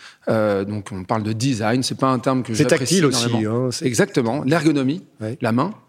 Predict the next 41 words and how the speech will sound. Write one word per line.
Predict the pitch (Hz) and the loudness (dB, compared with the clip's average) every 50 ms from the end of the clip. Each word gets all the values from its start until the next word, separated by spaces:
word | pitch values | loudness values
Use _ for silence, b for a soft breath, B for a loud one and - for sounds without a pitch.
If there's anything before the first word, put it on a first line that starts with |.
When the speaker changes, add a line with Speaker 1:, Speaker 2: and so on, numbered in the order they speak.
| B B B B B B B - | B B B B B B B 0
Speaker 1:
Euh, | 127 127 127 127 127 - | 2 4 4 4 4 2
et | 143 131 117 | 2 0 0
puis, | - - - 165 175 175 156 | 0 -2 -2 0 0 2 2
euh, | 127 127 123 120 127 | 4 4 4 2 2
ils | 127 117 | 0 0
sont, | 107 - - 143 156 151 135 | -2 -2 0 0 2 2 2
euh, | 123 120 117 113 | 2 2 2 0
souvent, | 107 - - 135 113 123 131 139 143 127 113 | -2 -4 -8 -4 -2 0 0 2 2 2 0
euh, | 110 107 107 110 104 - - - - - - - | 0 -2 -2 -4 -4 -6 -6 -6 -6 -6 -6 -4
la | 127 123 | -4 -4
plupart | 113 - 123 131 123 120 | -4 -2 -2 -2 0 0
du | 120 120 | -2 -2
temps, | 120 135 135 147 | -2 -2 -2 -2
c'est | 139 - 127 110 | -2 -4 -6 -4
des, | 113 113 110 110 110 B B B B B | -2 -2 -2 -2 -4 B B B B B
c'est | B - - - 113 | B -4 -4 -2 -2
des | 104 113 107 107 110 104 117 | 0 0 0 0 0 0 0
érudits | 131 120 127 127 110 117 120 139 156 143 123 117 - - 196 143 | 0 2 2 0 0 -2 -2 -2 -2 -4 -4 -10 -12 -12 -10 -8
qui | - - | -6 -4
sont, | - - - 127 120 123 127 120 | -4 -4 -2 0 0 2 2 2
euh, | 107 107 107 | 2 0 0
intéressés | 127 120 - - 117 120 117 - - 143 | -2 -2 -2 0 0 0 -2 0 0 0
aussi | 135 127 - - - 131 | 0 0 -2 -2 -2 -2
par | - 123 117 | -2 -2 -2
le | 113 | -2
domaine | 113 110 123 127 123 110 | -2 0 0 0 0 0
de | 110 107 104 104 104 | -2 -2 -2 -2 -2
l'art, | 110 117 120 139 160 156 120 104 - B B B B 110 | 0 2 2 2 2 0 -2 -6 -10 B B B B -2
Speaker 2:
Ouais. | 110 104 101 123 | -2 0 0 0
Speaker 1:
de | 117 | 0
la | 110 117 117 | 0 0 2
collection, | - 151 147 143 143 - - - 127 139 170 170 B B B B B - | 2 2 2 2 2 -2 -2 -2 -2 -4 -4 -6 B B B B B -6
des, | 127 113 120 120 120 120 117 | -4 -2 0 2 2 2 2
euh, | 113 110 110 101 | 2 0 0 -2
passionnés | - 135 123 - 131 127 143 | -2 -2 -2 0 0 0 0
de | 151 | 2
montres, | 143 139 139 139 - - - - | 2 0 0 -2 -6 -10 -6 -4
des | 139 | -2
passionnés | 123 131 120 123 123 127 | -2 0 0 0 0 2
d'automobile | 123 147 147 190 190 196 196 170 175 160 143 | 2 2 2 2 2 2 2 0 0 0 0
aussi, | 127 - - - 123 - - | -2 -4 -6 -8 -8 -10 -12